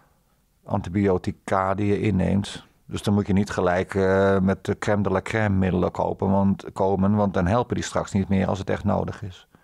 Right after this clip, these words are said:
Dus ik had zo'n instapmodelletje antibioticum gekregen. Ja, dat hielp als een, eh, dat was erg goed. Ja,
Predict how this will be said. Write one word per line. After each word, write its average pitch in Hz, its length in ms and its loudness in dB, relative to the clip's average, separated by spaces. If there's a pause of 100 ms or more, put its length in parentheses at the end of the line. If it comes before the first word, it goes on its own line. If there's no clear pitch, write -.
(420)
Dus 101 160 -4
ik 110 60 0
had 104 60 0
zo'n 104 140 -2
instapmodelletje 98 920 -2
antibioticum 92 680 -4
gekregen. 104 880 -16 (2750)
Ja, 180 260 4
dat 151 120 0
hielp 139 240 2
als 98 160 -2
een, 90 200 0
eh, 90 380 2 (340)
dat - 100 -2
was 127 140 0
erg - 240 -2
goed. - 380 -6 (760)
Ja, - 300 -4